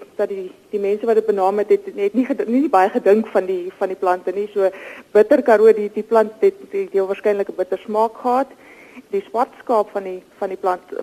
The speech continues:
plantryk en die Pensi-, Pensia spesie genus of die genus is iets soos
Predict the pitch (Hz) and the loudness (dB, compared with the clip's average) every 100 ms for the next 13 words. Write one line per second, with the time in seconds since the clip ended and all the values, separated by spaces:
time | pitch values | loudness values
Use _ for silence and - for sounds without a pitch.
0 | - 214 208 208 190 185 185 - 214 214 | -8 -4 -2 -2 -4 -2 -6 0 0 0
1 | - 208 - 220 220 220 190 185 - 196 | -8 -12 -4 -4 -2 -2 -4 -6 -6 -6
2 | 196 190 170 - - - 214 202 220 190 | -6 -8 -10 -14 -14 -4 -2 -2 -6 -10
3 | - - - 190 185 240 - - - - | -14 -20 -12 -10 -8 -12 -14 -20 -20 -20
4 | - - 247 240 - - 262 - 240 | -20 -2 2 2 0 -6 -6 -6 -12